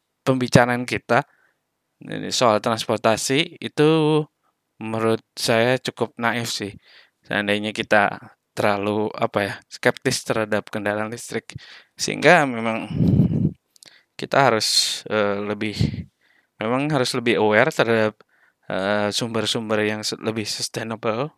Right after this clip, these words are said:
Tapi ya tetap kendaraan listrik itu harus tetap dipacu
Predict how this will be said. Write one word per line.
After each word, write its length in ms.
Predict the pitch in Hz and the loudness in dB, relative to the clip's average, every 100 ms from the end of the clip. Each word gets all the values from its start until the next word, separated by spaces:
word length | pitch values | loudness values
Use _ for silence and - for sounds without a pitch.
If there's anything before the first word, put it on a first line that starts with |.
| _ _ _ _ _ - | _ _ _ _ _ -8
Tapi 600 | - - 123 123 113 - | -6 0 2 2 0 -4
ya 280 | - 107 98 | -4 -2 -2
tetap 360 | 110 - 117 - | -4 0 -2 -2
kendaraan 440 | - 113 107 110 107 | -10 -2 0 0 -2
listrik 400 | 104 - 104 104 | -6 -6 -8 -2
itu 120 | 143 | 0
harus 280 | 143 120 - | 0 -2 -4
tetap 280 | - - 110 | -4 -4 -6
dipacu 800 | 107 107 - 104 - 131 139 151 | -8 -4 2 2 2 -2 0 -2